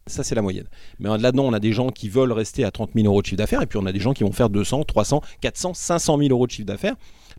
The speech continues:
parce que, euh, parce qu'ils travaillent beaucoup. Sachez que nous, on, ce qu'on appelle les remarquables, donc c'est au-delà de cent vingt mille euros de chiffre d'affaires, de cent vingt mille à l'infini. Et donc voilà.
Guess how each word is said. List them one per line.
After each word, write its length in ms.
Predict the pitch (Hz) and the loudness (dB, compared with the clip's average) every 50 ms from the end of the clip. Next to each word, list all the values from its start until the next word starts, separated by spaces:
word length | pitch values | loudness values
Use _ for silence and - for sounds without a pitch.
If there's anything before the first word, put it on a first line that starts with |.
| - | -14
parce 160 | - - - - | -14 -14 -8 -4
que, 120 | - 170 | 0 2
euh, 260 | 196 208 170 117 - | 4 4 4 2 0
parce 180 | - - - - | -2 -8 -14 -18
qu'ils 100 | - - | -14 -10
travaillent 280 | - - 107 139 143 | -6 -2 -2 0 0
beaucoup. 340 | 110 113 - - 127 180 233 - - - - - | -2 -4 -6 -8 -10 -10 -12 -14 -18 -20 -14 -6
Sachez 340 | - 110 107 - 165 165 | -4 -2 0 2 2 2
que 140 | 160 - 143 | 4 4 2
nous, 200 | 120 131 156 170 | 4 4 4 4
on, 480 | 165 143 135 123 113 110 101 98 98 104 | 4 4 2 0 -2 -4 -6 -10 -12 -10
ce 60 | - | -6
qu'on 120 | - 123 | -2 -2
appelle 200 | 110 - - 131 | 0 2 2 2
les 120 | 123 113 107 | 2 2 4
remarquables, 600 | 101 135 147 151 131 - - - 135 143 175 170 | 6 6 6 6 4 0 2 2 2 4 4 2
donc 200 | 131 110 107 - | 0 -2 -2 -6
c'est 260 | - - 120 127 139 | -4 0 2 4 4
au-delà 280 | 127 110 110 113 123 131 | 4 4 4 4 4 2
de 120 | 127 120 | 2 0
cent 160 | - 127 113 | 0 2 2
vingt 80 | 107 107 | 4 4
mille 120 | 113 113 | 2 2
euros 140 | 107 101 113 | 2 2 0
de 40 | 120 | 0
chiffre 180 | - - 90 95 | -2 -4 -8 -8
d'affaires, 260 | 98 - 120 131 147 - - - - - - - - - | -4 -2 0 0 0 -2 -8 -14 -14 -10 -8 -8 -4 -4
de 80 | 98 | -4
cent 160 | 92 - 113 101 | -2 0 0 0
vingt 100 | 95 104 | 0 0
mille 160 | 127 147 135 | 0 2 2
à 60 | 101 | 0
l'infini. 420 | 98 101 - - 92 98 113 156 - - - - - - - | 0 -2 -4 -4 -4 -4 -4 -4 -6 -10 -14 -18 -16 -10 -4
Et 580 | - 101 107 107 101 95 98 101 98 101 104 | 0 2 2 4 2 2 0 0 -2 -2 -2
donc 200 | 101 101 107 101 | -2 -2 -2 0
voilà. 180 | 92 98 101 | -2 -2 -4